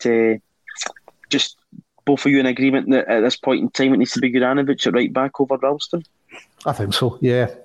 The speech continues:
Speaker 2: You, you know what, l-, listen, Tony's went up in everybody's estimations, and I think, you know, if he plays, I, I'm not worried that, you know, if it is Ralston that played for us before, you might have been going, "Not Ralston." I think I'd have no worries about him playing, but I, I think Juranovic is a better player, and I, I, I think,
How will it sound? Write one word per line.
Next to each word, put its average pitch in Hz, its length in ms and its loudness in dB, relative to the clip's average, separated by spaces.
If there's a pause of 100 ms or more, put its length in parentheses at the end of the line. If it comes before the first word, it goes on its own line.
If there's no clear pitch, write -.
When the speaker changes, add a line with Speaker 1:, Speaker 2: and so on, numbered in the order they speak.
(160)
Speaker 2:
You, 139 160 2
you 165 120 2
know 170 80 6
what, 165 200 4
l-, 170 180 0
listen, 160 280 0
Tony's 165 280 2
went 131 120 2
up 123 100 -2
in 123 60 0
everybody's 143 360 0
estimations, 143 640 2
and 120 80 0
I 117 60 0
think, 123 320 0
you 139 120 0
know, 113 200 0
if 135 100 -2
he 123 60 -2
plays, 151 560 0 (280)
I, - 60 -4 (340)
I'm 113 160 2
not 113 120 2
worried 120 220 2
that, 123 200 0 (480)
you 135 80 0
know, 117 140 2
if - 60 -4
it 123 80 -2
is 123 220 0
Ralston 131 360 0
that 123 80 -4
played 127 260 -2
for 117 120 -2
us 113 80 0
before, - 280 -2
you 110 120 0
might 110 120 0
have - 100 -4
been 98 140 -2
going, 98 160 -2 (280)
"Not 107 140 -2
Ralston." 117 360 -2
I 110 60 0
think 110 220 -2 (480)
I'd 120 60 -2
have 117 100 2
no 143 120 4
worries 131 280 4
about 110 160 0
him 101 100 -4
playing, 160 380 0 (460)
but - 240 -4
I, - 300 -4
I 107 100 -14
think 107 180 -2
Juranovic 104 460 0
is 101 80 0
a 98 60 2
better 101 180 -2
player, 113 340 0
and 101 160 -2
I, 104 40 -2
I, - 340 -4
I 107 40 -2
think, 101 260 -4